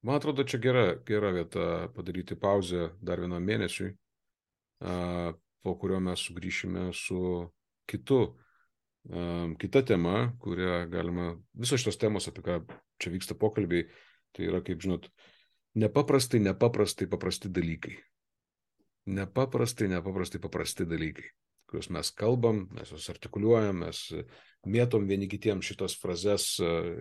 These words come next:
reikšmingus žodžius, kurie yra, atrodo, tokie paprasti, kad tokie nepaprasti.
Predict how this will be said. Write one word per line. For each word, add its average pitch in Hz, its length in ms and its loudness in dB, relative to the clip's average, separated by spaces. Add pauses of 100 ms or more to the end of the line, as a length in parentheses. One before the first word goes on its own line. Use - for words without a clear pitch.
reikšmingus 98 640 0
žodžius, 95 460 2 (460)
kurie 101 240 4
yra, 101 220 6
atrodo, 98 260 -2
tokie 98 320 -2
paprasti, 110 480 0
kad 98 160 2 (160)
tokie 90 320 -2
nepaprasti. 123 640 -4